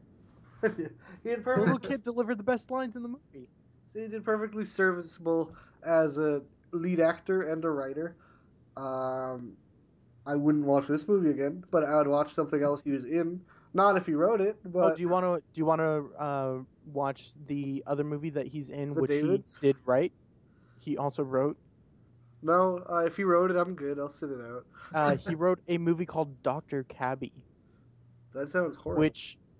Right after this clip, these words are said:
Speaker 2: which has, um,
Speaker 1: Because the two in people
Speaker 2: Kunal, Kunal Nair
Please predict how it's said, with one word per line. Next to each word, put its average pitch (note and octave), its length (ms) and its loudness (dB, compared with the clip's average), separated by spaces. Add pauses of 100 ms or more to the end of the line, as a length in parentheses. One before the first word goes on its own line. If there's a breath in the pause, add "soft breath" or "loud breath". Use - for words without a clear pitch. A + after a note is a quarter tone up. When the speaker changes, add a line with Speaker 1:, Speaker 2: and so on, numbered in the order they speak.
(100)
Speaker 2:
which C#3+ 160 -4
has, C#3+ 580 0 (100)
um, C3+ 300 -6
Speaker 1:
Because B2+ 220 2
the D#3+ 100 0
two F#3 260 -2
in D3 280 -6
people F#3 320 0
Speaker 2:
Kunal, E3+ 340 2 (420)
Kunal E3 420 0
Nair D#3 600 -4